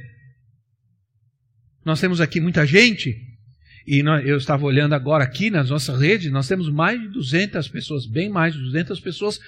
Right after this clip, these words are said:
nos assistindo. Então,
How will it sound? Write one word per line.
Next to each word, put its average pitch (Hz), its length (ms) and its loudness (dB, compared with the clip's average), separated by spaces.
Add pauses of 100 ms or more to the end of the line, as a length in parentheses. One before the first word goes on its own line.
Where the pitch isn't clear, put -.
(200)
nos 190 140 -2
assistindo. 196 680 -2 (1500)
Então, 190 400 2